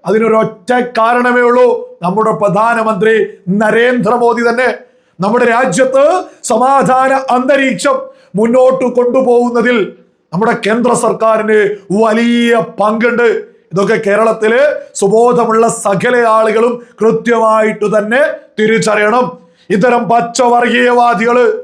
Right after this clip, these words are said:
നമ്മുടെ കേരളത്തില് എണ്ണം കൂടിക്കൊണ്ടേ ഇരിക്കുക. ഇന്നിവർ സോഷ്യൽ മീഡിയയിൽ മാത്രം പ്രചരണം, നാളെ ഇവർ തെരുവോരങ്ങളിലേക്ക് ഇറങ്ങിയിട്ട് നമ്മുടെ സമാധാന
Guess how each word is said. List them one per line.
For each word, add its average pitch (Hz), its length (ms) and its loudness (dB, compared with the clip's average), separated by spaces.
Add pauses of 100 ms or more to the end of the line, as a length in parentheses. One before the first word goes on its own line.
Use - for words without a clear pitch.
(300)
നമ്മുടെ 240 300 0
കേരളത്തില് 247 540 0 (500)
എണ്ണം 247 300 0 (160)
കൂടിക്കൊണ്ടേ 247 680 0 (380)
ഇരിക്കുക. 240 300 0 (580)
ഇന്നിവർ 247 400 2 (140)
സോഷ്യൽ 240 420 0
മീഡിയയിൽ 247 360 2 (100)
മാത്രം 240 400 0
പ്രചരണം, 226 420 0 (440)
നാളെ 247 420 2
ഇവർ 262 180 0 (380)
തെരുവോരങ്ങളിലേക്ക് 254 1040 2
ഇറങ്ങിയിട്ട് 247 460 2 (440)
നമ്മുടെ 233 320 0
സമാധാന 240 680 0